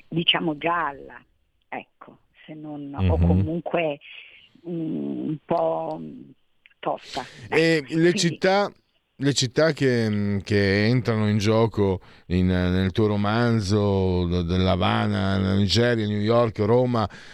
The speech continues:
Speaker 2: Milano, San Paolo, lì hai messo, immagino, anche ovviamente, eh, qualcosa di biografico.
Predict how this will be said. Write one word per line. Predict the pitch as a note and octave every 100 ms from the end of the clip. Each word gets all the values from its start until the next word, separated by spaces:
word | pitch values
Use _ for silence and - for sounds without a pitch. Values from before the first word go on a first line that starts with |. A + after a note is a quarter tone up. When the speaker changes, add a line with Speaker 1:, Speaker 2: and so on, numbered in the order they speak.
| -
Speaker 2:
Milano, | G#2+ A2+ B2 C#3 C#3+ C#3+ C#3+ C3+ B2+
San | A#2 B2 A#2+
Paolo, | G2+ C#3 C#3+ C#3+ C#3+ C#3+ C3+ - -
lì | A#2+ F3 G3 - _ _
hai | - C3
messo, | C3+ C#3 - C3 C3 B2+
immagino, | B2+ C3 C3+ C3+ A#2+ B2 A#2+ A2+ A2 G#2+ G2+ G2 F#2+ F2+
anche | - G#2+ A2+ G#2+
ovviamente, | A2 G#2+ G#2+ A2+ A2 G2+ G#2 F#2 - - -
eh, | D#2+ F#2 F2+ F2+ F2 D2+ _ _ _ _ _
qualcosa | - A2 A#2 A#2+
di | A2+
biografico. | G#2+ G#2+ C3+ C3+ G#2 F#2 E2+ D#2+ E2+